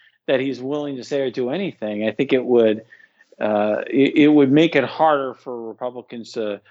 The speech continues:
hold their nose and vote to acquit. So I, I, I really think with,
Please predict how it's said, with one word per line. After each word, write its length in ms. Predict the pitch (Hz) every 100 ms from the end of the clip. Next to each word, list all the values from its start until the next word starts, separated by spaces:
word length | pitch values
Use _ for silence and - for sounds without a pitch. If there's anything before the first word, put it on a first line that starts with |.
| _
hold 280 | - 143 139
their 180 | 123 113
nose 460 | 117 120 120 113
and 180 | 113 104
vote 300 | 95 110 104
to 220 | - 101
acquit. 500 | 92 - 127 107 87
So 400 | - 127 113 107 - - - - -
I, 640 | - - 175 175 170 170 -
I, 100 | 143
I 20 | 151
really 400 | 151 196 185 160
think 500 | - 175 143 - _ _ _ _
with, 380 | 165 156 -